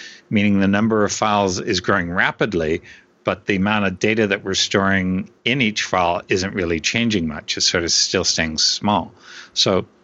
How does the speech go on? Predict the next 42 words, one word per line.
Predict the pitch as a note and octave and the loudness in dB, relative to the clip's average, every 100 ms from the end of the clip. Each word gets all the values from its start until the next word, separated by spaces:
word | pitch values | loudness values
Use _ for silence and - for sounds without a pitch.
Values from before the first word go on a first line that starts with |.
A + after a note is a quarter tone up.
| - - | -18 -6
how | - B2 | -2 0
do | |
we | C#3 D3+ | 0 0
manage | C3 C3 C3 B2+ | 0 0 0 2
all | A#2+ | 2
of | A2+ | 2
this | A2 - | 0 0
data | G2 G2 | 0 2
and | G2 F2+ | 2 2
files? | - F#2 F2+ F2+ - - - - - | 2 2 2 0 -2 -8 -20 -12 -4
And | G#2 | 0
while | G2 F#2+ F#2+ | 2 2 0
the | A2 A2 | 0 0
answer | C3 - B2+ | 2 2 2
to | G2+ | 2
that | G#2+ G#2 - _ _ _ _ - | 2 0 -6 _ _ _ _ -6
question | A#2 G2+ A2 | -2 0 0
is | F2+ - | -2 -2
complex, | C3 C#3 E2+ E2 - | -2 -2 -2 -2 -2
one | G#2 A2+ | 0 0
place | A#2 G#2 F#2 G#2 | 0 0 0 0
we | |
can | D#2+ F2+ | -2 -2
start | - B2+ G#2 F2 - | 0 0 0 -2 -4
is | F#2+ F2+ | -4 -2
with | F2 - | -4 -4
extended | F#2 - A2 E2 D#2 | -4 -2 -2 -4 -4
file | F2+ E2 F2 | -2 -2 -2
attributes. | A2 - E2+ D#2+ - - - - - - - | -4 -4 -6 -6 -8 -14 -14 -20 -18 -16 -6
So | - G#2 G#2 - _ | -2 0 -2 -8 _
what | C#3 C#3 | -4 -2
they're | C#3 B2 | 0 0
getting | A#2 A2+ G2+ | 2 2 2
at | F#2+ | 0
here | F2 G2 | 2 2
is | F2 E2+ - - - | 2 0 -8 -12 -6
we've | B2 | -2
got | B2 | 2
a | |
lot | C3 C3+ | 2 0
more | A#2+ G2+ | 0 0
data. | A2 G#2 E2 | 2 0 0